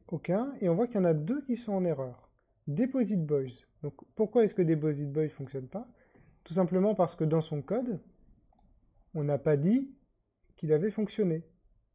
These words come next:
Enfin non, on n'a pas fait contrôle S. <laughs> On a dit qu'il fonctionnait, mais on n'a pas fait contrôle S. Du coup, la fonction n'existait pas. <laughs> Donc on y retourne,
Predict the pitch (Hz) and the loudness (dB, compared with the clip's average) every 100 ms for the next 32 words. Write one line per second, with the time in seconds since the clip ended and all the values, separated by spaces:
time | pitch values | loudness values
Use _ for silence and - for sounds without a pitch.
0 | _ _ _ _ - 139 143 120 _ - | _ _ _ _ -6 -4 -6 -8 _ -20
1 | - 135 127 165 220 202 185 196 165 160 | -12 -10 -4 -4 -4 -6 -2 0 0 -2
2 | - _ _ _ _ _ _ _ _ - | -12 _ _ _ _ _ _ _ _ -16
3 | - - - _ - _ - _ 151 143 | -16 -16 -20 _ -20 _ -20 _ -2 0
4 | 208 - 170 160 147 147 151 240 202 156 | -2 -2 -2 -2 0 0 0 -2 -2 -4
5 | 147 - 170 190 175 - 156 185 - - | -6 -6 -4 -4 -4 -6 -6 -6 -8 -20
6 | _ _ _ _ 156 240 196 170 175 - | _ _ _ _ -2 2 2 2 -4 -6
7 | 254 226 220 220 208 170 175 _ _ - | -4 -4 -4 -6 -8 -8 -10 _ _ -20
8 | - 156 - 214 - 202 - - _ _ | -16 -12 4 4 4 0 -8 -20 _ _
9 | _ _ _ - 160 156 147 - - 151 | _ _ _ -20 -18 -18 -18 -20 -6 4
10 | 233 240 202 165 - 180 233 302 | 6 10 8 8 4 0 0 0